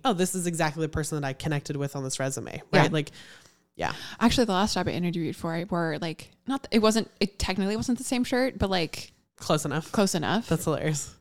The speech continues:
Speaker 2: Actually, it's kind of a hack.
Speaker 1: You should do it.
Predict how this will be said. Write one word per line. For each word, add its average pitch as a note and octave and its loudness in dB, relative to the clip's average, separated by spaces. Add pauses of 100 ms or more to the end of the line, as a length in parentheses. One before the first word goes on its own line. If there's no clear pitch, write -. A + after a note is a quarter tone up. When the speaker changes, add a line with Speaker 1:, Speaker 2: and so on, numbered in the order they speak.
(440)
Speaker 2:
Actually, G#3 0
it's - -2
kind A#3 2
of C#4 2
a G#3 6
hack. - -2 (840)
Speaker 1:
You - -8
should - 2
do F#3 4
it. - 2